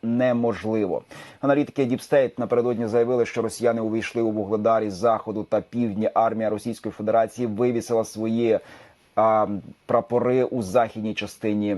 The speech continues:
е, Вугледару. Також окупанти публікують відео своєї піхоти всередині багатоповерхівок.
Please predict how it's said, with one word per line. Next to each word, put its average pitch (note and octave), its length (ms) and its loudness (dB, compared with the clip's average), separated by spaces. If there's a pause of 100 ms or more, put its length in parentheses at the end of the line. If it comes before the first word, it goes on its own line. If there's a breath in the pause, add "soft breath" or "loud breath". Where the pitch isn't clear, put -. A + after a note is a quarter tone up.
(120)
е, G#2 240 -2
Вугледару. G#2 680 0
Також G#2 280 -6
окупанти A2 540 -2
публікують A#2+ 760 -2
відео A2 320 -2
своєї A2+ 420 -4
піхоти B2 560 -2
всередині A2+ 680 0
багатоповерхівок. F2+ 960 -6